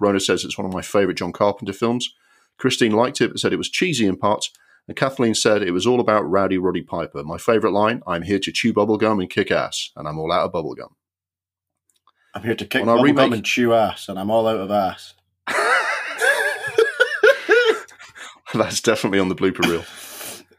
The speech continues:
Speaker 2: <laughs>
Speaker 1: On our remake Hate Watch The Hitcher, Paul agrees with us. "Shocking remake, should never have happened," and Joe agrees.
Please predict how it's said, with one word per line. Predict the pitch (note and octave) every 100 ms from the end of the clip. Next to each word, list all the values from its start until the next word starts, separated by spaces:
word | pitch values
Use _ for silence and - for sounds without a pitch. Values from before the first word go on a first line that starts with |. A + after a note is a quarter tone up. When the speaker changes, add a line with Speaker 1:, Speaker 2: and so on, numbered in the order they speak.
| -
Speaker 2:
<laughs> | C3 B2 - - -
Speaker 1:
On | A2+
our | A#2+
remake | C3+ D#3+ D3 C3+
Hate | C#3 C#3+
Watch | B2 - -
The |
Hitcher, | G2+ B2+ - C#3+
Paul | - B2+
agrees | A2 A#2 B2
with | A#2+ A#2+
us. | B2+
"Shocking | - A#2+ - A2
remake, | G#2+ G#2 A#2+ -
should | -
never | G2 G2 F#2
have | F#2
happened," | G2+ - A2+
and | F2+ F2
Joe | G2+ F#2
agrees. | F#2 A2 C#3 -